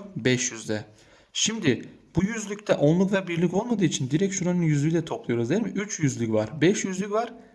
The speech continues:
Ne oldu? Sekiz yüz. O zaman bin sekiz yüz doksan iki. Sekiz, iki daha on, iki daha on ikinin ikisi. Elde var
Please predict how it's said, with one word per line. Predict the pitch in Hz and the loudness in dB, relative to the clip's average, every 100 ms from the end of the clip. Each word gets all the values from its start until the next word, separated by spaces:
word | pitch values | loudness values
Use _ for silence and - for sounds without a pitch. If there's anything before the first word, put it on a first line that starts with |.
| _ 160 | _ 0
Ne | |
oldu? | 190 202 | 2 2
Sekiz | 220 - - 120 | 0 -2 -2 0
yüz. | 113 | 0
O | 135 | 2
zaman | 143 113 113 | 2 0 0
bin | 139 170 | 2 2
sekiz | 185 147 139 139 | 2 0 0 -4
yüz | 117 | -2
doksan | 120 123 170 | -2 0 0
iki. | 143 - 95 - - - - - _ - | 0 -2 -10 -12 -20 -20 -20 -20 _ -10
Sekiz, | - 170 214 202 | -6 -6 -6 -8
iki | 196 175 | -4 0
daha | 135 120 | 2 2
on, | 156 190 | 2 2
iki | - 160 | 0 0
daha | 135 | 2
on | 127 | 2
ikinin | 127 - 104 | 0 -4 -4
ikisi. | 117 131 156 - 165 165 - _ _ - | -4 -4 -4 0 -2 -4 -16 _ _ -2
Elde | 147 135 110 | 0 2 2
var | 98 - | -2 -8